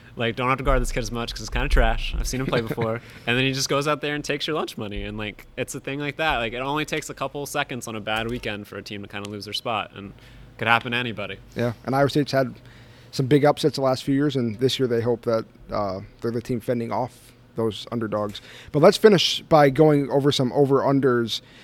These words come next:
Speaker 2: in the Big twelve. Um, they've really come out across the league. You can look at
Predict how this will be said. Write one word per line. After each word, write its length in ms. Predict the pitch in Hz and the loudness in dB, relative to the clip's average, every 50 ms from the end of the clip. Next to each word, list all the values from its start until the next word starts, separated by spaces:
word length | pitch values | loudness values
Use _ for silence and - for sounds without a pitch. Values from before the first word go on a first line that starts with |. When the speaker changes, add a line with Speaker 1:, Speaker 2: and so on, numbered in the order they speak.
| - - - - | -20 -20 -2 2
Speaker 2:
in 260 | 160 147 139 139 131 | 2 4 4 4 4
the 80 | 117 123 | 2 2
Big 160 | 123 139 127 - | 2 2 2 2
twelve. 420 | - - 139 135 135 131 120 123 | 2 4 6 6 6 4 4 4
Um, 260 | 131 123 117 117 113 - | 4 4 4 2 0 -4
they've 260 | - 151 139 147 139 143 | -2 2 4 4 6 8
really 180 | 180 185 175 | 6 6 6
come 180 | - - 160 151 | 6 6 6 6
out 280 | 139 143 143 139 127 107 | 8 8 8 6 4 2
across 500 | 135 - - 143 135 139 135 - - - - - - | -2 -2 2 4 4 4 4 2 -2 -6 -8 -14 -8
the 100 | 123 131 | -4 -4
league. 380 | 123 120 135 139 139 135 127 123 | 0 2 4 4 4 4 2 0
You 100 | 123 120 | -2 -4
can 160 | - 127 120 120 | -2 0 0 0
look 160 | 127 120 - | 0 2 2
at 160 | 123 117 113 | 2 0 0